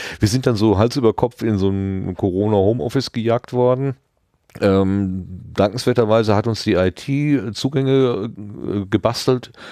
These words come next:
in Windeseile. Also das klappte alles hervorragend, so dass das jetzt, äh, zu Hause sah der Bildschirm genauso aus wie, äh,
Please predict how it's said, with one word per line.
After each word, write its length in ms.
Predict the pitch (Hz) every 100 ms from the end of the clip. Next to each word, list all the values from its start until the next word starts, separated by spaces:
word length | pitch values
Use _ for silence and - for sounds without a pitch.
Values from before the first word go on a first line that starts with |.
| -
in 220 | 120 90
Windeseile. 840 | 110 175 - - 92 131 220 -
Also 460 | 104 98 101 95 90 98
das 240 | 95 -
klappte 360 | - 104 - 73
alles 280 | 87 -
hervorragend, 760 | 90 - 87 87 139 131 233 - - - - - - -
so 160 | - 107
dass 260 | 95 95 -
das 260 | 95 -
jetzt, 420 | 87 - - -
äh, 800 | - 85 76 71 - - - -
zu 160 | - 78
Hause 240 | 87 123
sah 140 | 110 104
der 100 | 98
Bildschirm 400 | 104 120 110 98
genauso 380 | 90 101 123 110
aus 280 | 104 107
wie, 140 | 104 98
äh, 540 | 95 95 92 90 85